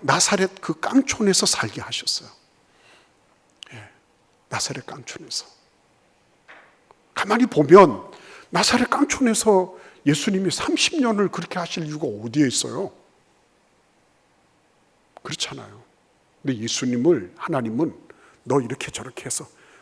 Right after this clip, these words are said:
붕붕붕붕 날아다니도록 하지 않으십니다." 꼭꼭 씹어서 그 과정을 거치게 하시는 거예요. 그리고 인간의 안에 들어있는 모든 내면적인 문제들, 아픔들, 죄악으로 말미암는 여러 가지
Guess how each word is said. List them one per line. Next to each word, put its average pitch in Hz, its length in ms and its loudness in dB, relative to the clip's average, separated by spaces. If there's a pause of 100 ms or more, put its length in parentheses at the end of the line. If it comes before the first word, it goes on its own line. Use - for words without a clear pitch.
(100)
붕붕붕붕 139 920 -2
날아다니도록 127 800 -2
하지 - 160 -6
않으십니다." - 680 -6 (840)
꼭꼭 - 380 -4
씹어서 156 580 0
그 - 160 -14
과정을 117 400 -6
거치게 - 400 -8
하시는 110 400 -12
거예요. - 140 -20 (1500)
그리고 131 320 -6
인간의 131 840 2
안에 123 240 -4
들어있는 123 560 -4
모든 170 420 2
내면적인 131 600 -2
문제들, 123 600 -4
아픔들, 131 720 -2 (540)
죄악으로 127 580 4
말미암는 120 600 -6
여러 117 200 0
가지 156 600 0